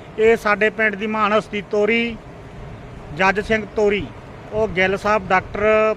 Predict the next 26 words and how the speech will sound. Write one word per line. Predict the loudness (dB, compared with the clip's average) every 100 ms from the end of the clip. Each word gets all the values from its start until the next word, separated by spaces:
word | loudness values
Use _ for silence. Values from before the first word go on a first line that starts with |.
| -2
ਪਰਾਂ | -2 -2
ਤੋਂ | 2 2
ਆ | 4
ਰਹੇ | 2 0
ਨੇ | -2 -6
ਬ੍ਰਸ਼ | -8 -4 -2 -2
ਕਰਨ | -2 -2 0
ਦੇ | -2
ਲਈ। | -2 -2 -10 -16 -18 -18 -18 -12 -4
ਤੇ | -2 -2 0
ਆ | 4 4
ਜਿਹੜਾ | 4 2 0 -14 -10
ਪਿੱਛਾ | -6 0 0
ਇੱਧਰ | 2 0
ਨੂੰ | 0
ਕਰਕੇ | 0 0 -2
ਖੜਾ, | 2 2 2 -2 -6
ਇਹਨੂੰ | -4 -2
ਤੁਸੀਂ | -2 -2 -2
ਜਾਣਦੇ | 0 2 2 0 0
ਹੀ | 0
ਆ, | 0 -2 -14 -20 -20 -20 -18 -18 -8 0
ਇਹ | 4
ਆ | 4
ਸੁਰਮੁਖ | 2 -2 0 0 -2
ਵੈਦ। | 0 2 4 2